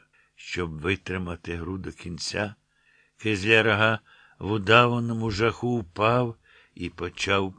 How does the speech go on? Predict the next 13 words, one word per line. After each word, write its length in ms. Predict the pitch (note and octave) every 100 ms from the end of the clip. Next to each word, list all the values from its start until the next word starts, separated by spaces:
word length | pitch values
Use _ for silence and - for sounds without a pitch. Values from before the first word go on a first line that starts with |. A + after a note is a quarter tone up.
| _
повзати 960 | - A2+ C3 B2+ A#2 G#2 G2+ - G2 F#2 _ _
по 160 | - F2+
землі, 720 | D#2 E2+ E2+ D2+ E2+ F2+ E2 _ _ _ -
лепечучи: 1080 | D#2 D#2+ - D#2 D#2+ - - - - - _ _ _ _ _ -
"О, 180 | G2+ G#2+
прости, 760 | - G#2 G#2+ - - A2+ A#2
великий, 800 | G#2 G#2+ G2 G2+ - F#2+ F#2 E2+ _ _ _ _ _ -
я 280 | A2 A#2 A#2
сам, 560 | - - A2+ A2 D#2+ - _ - _ _ _
з 120 | F2
безмежної 880 | F#2 B2 A#2 B2 D#3 C#3+ C#3 C#3+ C#3+
відданості 880 | C3 C#3 C3+ G#2+ G#2+ F#2+ F#2 - A#2
тобі. 480 | - F2+ D#2+ D#2